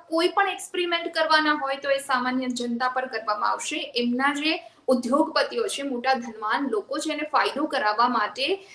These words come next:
તમામ એક્સપેરિમેન્ટ ગરીબ જનતા પર, સામાન્ય જનતા પર, પ્રજા પર તમે લાગશો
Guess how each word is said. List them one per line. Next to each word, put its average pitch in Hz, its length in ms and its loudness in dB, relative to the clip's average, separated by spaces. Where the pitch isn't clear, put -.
તમામ 262 400 6
એક્સપેરિમેન્ટ 302 800 -2
ગરીબ 247 400 -2
જનતા 233 380 2
પર, 330 160 -4
સામાન્ય 262 460 -2
જનતા 240 360 -2
પર, 302 200 0
પ્રજા 233 380 2
પર 320 180 2
તમે 311 220 2
લાગશો 285 420 4